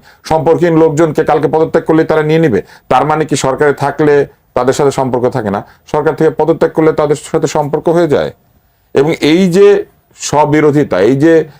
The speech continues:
এক ধরনের প্যাচ করে কথা বলা, এটা তো আমরা তরুণদের কাছ থেকে আশা করি না। প্যাচ তো করবে বয়স্করা, বুড়োরা ভালো না, বুড়োরা এটা করেছে, বুড়োরা ওইটা করেছে, বুড়োদের কোনো,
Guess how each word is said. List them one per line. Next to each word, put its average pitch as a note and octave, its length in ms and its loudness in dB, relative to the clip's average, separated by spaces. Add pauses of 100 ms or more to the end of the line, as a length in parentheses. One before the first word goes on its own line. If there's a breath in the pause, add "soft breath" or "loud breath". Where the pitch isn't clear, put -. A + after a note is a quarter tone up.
(120 loud breath)
এক B2+ 260 -2
ধরনের D#3 340 0
প্যাচ E3+ 340 -4
করে D#3+ 260 2
কথা C#3+ 240 -2
বলা, F#2 240 -2
এটা C3+ 260 0
তো F#3+ 120 -2
আমরা F#3+ 180 0
তরুণদের F#3 400 2
কাছ D#3+ 140 -2
থেকে C#3 140 -2
আশা G#2 200 -4
করি F2+ 140 -2
না। F#2 80 -2
প্যাচ F3 240 -2
তো G3+ 80 2
করবে G3 180 2
বয়স্করা, D#3 580 -2 (260 loud breath)
বুড়োরা D3+ 260 2
ভালো C3 280 0
না, B2+ 260 0
বুড়োরা C3 400 2
এটা B2 180 0
করেছে, B2 300 -2
বুড়োরা B2+ 340 2
ওইটা B2 200 0
করেছে, A2+ 340 -2
বুড়োদের B2 400 0
কোনো, B2 300 -4